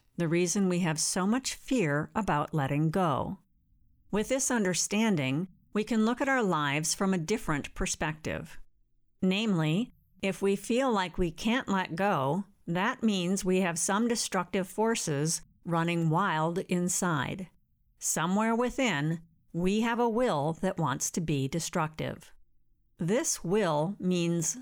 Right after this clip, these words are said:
serious business. There is not some random force making us be destructive against our own will.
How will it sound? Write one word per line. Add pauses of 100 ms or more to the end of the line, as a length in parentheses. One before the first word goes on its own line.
serious
business. (600)
There
is
not
some
random
force
making
us
be
destructive
against
our
own
will.